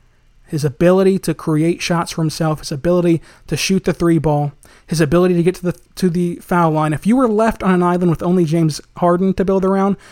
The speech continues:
compared to Russell Westbrook, you'd take that. I think that you take Harden over Westbrook to build a team around from,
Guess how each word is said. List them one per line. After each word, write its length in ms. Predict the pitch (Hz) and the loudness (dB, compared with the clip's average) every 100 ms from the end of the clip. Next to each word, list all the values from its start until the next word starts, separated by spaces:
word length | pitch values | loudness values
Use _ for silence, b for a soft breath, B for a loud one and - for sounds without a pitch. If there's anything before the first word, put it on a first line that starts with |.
| B | B
compared 400 | - 160 180 180 | 0 2 4 4
to 60 | 170 | 4
Russell 260 | 170 - 151 | 2 0 -2
Westbrook, 580 | 175 - 208 208 - - _ _ _ _ _ _ _ _ _ _ _ - | -4 0 0 0 -6 -20 _ _ _ _ _ _ _ _ _ _ _ 0
you'd 220 | 180 160 | 0 2
take 240 | 170 - | 0 -2
that. 240 | - - - _ - | -6 -14 -18 _ -6
I 40 | |
think 140 | - 190 | 0 0
that 80 | |
you 80 | 190 | 0
take 300 | 151 196 190 | -2 2 2
Harden 320 | - 185 180 | 2 2 2
over 180 | 175 160 | 2 0
Westbrook 420 | 160 - 170 156 - b b b | 0 0 -2 -2 -6 b b b
to 140 | 165 | 0
build 240 | 147 185 | 4 4
a 60 | 190 | 4
team 240 | - 190 | 2 0
around 400 | 170 165 160 156 | 2 2 0 0
from, 440 | - 170 151 151 | -2 0 2 2